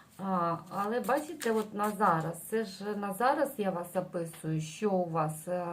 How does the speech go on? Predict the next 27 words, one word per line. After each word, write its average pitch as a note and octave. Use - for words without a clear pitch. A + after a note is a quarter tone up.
зараз B3+
происходить, E3
то G#3
ви C4+
вже C#4+
бачите C4
якісь, G3
е, G#3+
проблиски F#3+
будущого F#3+
свого, E3+
ви G3+
вже A#3
бачите, A3
але B3+
ще, A#3
е, C#4+
вам C4+
ще D#4
досить, B3
е, B3+
доволі A#3+
так, A#3+
е, A#3+
боляче. G3
Ще A#3+
ви B3